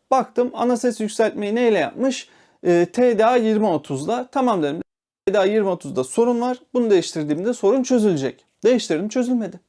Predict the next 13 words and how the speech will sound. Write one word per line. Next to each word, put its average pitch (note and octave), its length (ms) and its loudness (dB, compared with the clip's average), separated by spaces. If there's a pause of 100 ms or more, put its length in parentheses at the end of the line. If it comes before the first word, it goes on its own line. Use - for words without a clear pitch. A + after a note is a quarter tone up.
Ondan B3+ 320 2
sonra F3 320 -2
da A#3+ 180 2
tabii D3 280 0
ki A3+ 340 0
her G3+ 360 2
mantıklı D#3+ 520 -2
insanın D3+ 500 0
en A#3 220 4
başında D#3 360 0
yapması C#3+ 360 -2
gerektiği C#3+ 520 -2
gibi E3+ 340 -2